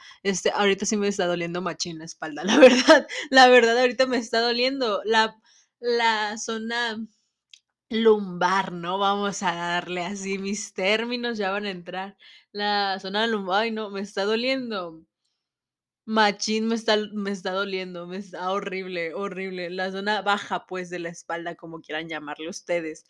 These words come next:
La zona, este, la, como quieran llamarla, pues, como quieran llamarle. Antes de la cola, si ustedes quieren llamarle así. Me está doliendo machín, me está <laughs> doliendo machín la, esa parte porque,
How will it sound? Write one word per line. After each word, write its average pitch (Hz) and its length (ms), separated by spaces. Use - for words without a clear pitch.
La 185 280
zona, 175 520
este, 175 640
la, 220 260
como 202 220
quieran 170 220
llamarla, 151 420
pues, - 400
como 170 180
quieran 156 220
llamarle. 151 420
Antes 208 380
de 196 80
la 160 200
cola, 180 340
si 165 80
ustedes 180 280
quieren 180 160
llamarle 160 320
así. 180 240
Me 226 120
está 240 220
doliendo 262 320
machín, 262 500
me 240 80
está 254 200
<laughs> 294 220
doliendo 339 120
machín 294 540
la, 294 220
esa 254 380
parte 262 380
porque, 240 480